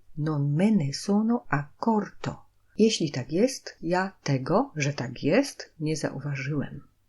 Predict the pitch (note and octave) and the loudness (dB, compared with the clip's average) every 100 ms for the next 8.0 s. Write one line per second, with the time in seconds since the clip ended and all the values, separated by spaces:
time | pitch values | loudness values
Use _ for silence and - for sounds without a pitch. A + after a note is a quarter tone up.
0 | _ _ - _ D#3+ G#3+ B3 A3 - F#3+ | _ _ -20 _ 2 10 10 10 6 6
1 | G#3 G3 F3+ F3 D#3+ D3+ D3 C#3+ D3+ E3 | 8 6 4 -2 -4 -4 -4 -4 0 0
2 | F#3+ C#3 - - - D#3+ C#3 D3 C#3 - | 0 0 -2 -2 2 2 2 -4 -4 -4
3 | F#3 C4+ F4+ - - F#3 G3+ F#3+ F#3+ - | 0 0 0 -12 -2 4 4 4 0 -6
4 | D3+ D3 D3 - _ D3 C#3 - D3 D#3+ | -2 -2 -4 -8 _ -4 -4 -4 -4 -4
5 | - - _ - C#3 - G#3 G#3 D#3+ C3+ | -8 -16 _ -4 -2 2 4 4 2 -2
6 | - - C3 B2 - - - - G#3 - | -2 -2 0 0 -2 -12 -14 0 0 0
7 | - F#3+ G3 D#3 C3 - - - C3 | 0 2 2 0 -2 -2 -6 -2 -2